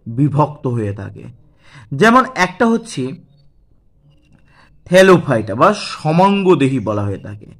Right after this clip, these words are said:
thallophyta, thallophyta। আর একটা হচ্ছে bryophyta, bryophyta।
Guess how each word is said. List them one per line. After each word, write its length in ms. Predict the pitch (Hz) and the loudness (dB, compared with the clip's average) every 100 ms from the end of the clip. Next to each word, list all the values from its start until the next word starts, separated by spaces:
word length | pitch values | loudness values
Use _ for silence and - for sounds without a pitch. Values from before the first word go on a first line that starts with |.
| _ _ _ _ _ _ - | _ _ _ _ _ _ -2
thallophyta, 840 | 151 156 160 - 123 104 101 - - - _ _ _ _ _ _ _ _ _ _ 113 | 2 4 4 2 -4 -6 -8 -14 -20 -20 _ _ _ _ _ _ _ _ _ _ -8
thallophyta। 1500 | 117 123 208 302 - _ _ _ _ - 110 92 101 - - _ _ _ _ _ _ _ _ _ _ _ _ _ _ _ - - - - _ | -2 0 0 -2 -14 _ _ _ _ -8 -6 -6 -14 -20 -20 _ _ _ _ _ _ _ _ _ _ _ _ _ _ _ -20 -20 -20 -20 _
আর 160 | - 175 | 2 2
একটা 180 | 220 262 | 4 2
হচ্ছে 180 | 254 | 2
bryophyta, 1000 | 220 107 147 151 175 170 - 110 98 82 107 104 _ _ _ _ _ _ _ _ _ - 107 | -2 0 2 6 6 6 2 -6 -6 -10 -20 -20 _ _ _ _ _ _ _ _ _ -14 -12
bryophyta। 1200 | 110 123 131 165 269 311 _ - 107 87 98 - | -4 0 2 2 0 -6 _ -16 -14 -12 -14 -20